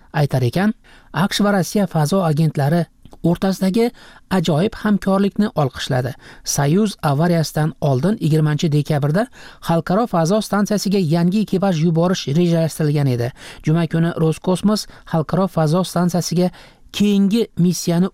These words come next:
o'z vaqtida yuborishi mumkinligini bildirdi.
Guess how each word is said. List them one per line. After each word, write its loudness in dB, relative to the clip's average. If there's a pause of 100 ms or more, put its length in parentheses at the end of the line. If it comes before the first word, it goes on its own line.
o'z 0
vaqtida -2
yuborishi 2
mumkinligini 0
bildirdi. -2